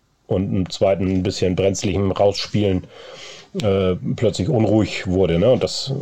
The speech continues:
hat am Anfang der Saison die Mannschaft auch verunsichert in den, äh, in manchen Heimspielen.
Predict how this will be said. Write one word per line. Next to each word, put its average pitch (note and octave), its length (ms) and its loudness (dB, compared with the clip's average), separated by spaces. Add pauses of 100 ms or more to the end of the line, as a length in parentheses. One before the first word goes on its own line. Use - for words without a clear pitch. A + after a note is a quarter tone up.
hat G#2 160 2
am G2+ 140 0
Anfang G2+ 280 2
der G2+ 120 4
Saison G2 340 2
die F#2+ 80 0
Mannschaft G2 420 2
auch G2 140 2
verunsichert G#2 600 0
in E2+ 140 -2
den, - 400 -4 (800)
äh, - 40 -8
in E2+ 80 -2
manchen E2+ 320 -2
Heimspielen. E2 580 -2